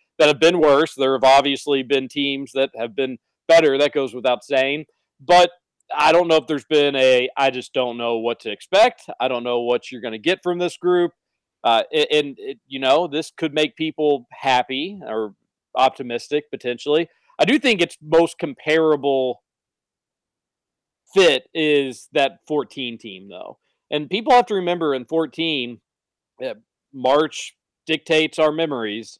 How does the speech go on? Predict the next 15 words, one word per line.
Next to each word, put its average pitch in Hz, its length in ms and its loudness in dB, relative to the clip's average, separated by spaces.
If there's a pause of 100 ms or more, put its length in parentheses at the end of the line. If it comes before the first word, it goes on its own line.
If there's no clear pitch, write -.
and 117 200 -12
that 123 200 -2
is 123 340 -8 (340)
something 143 320 -2
we 143 140 -2
mention 139 420 -4
on 131 140 -2
Kentucky 135 420 -4
Roll 131 180 0
Call 135 220 0
frequently 135 500 -6
because 110 280 -10
it's - 160 -16
so 143 160 -4
true. 127 520 -2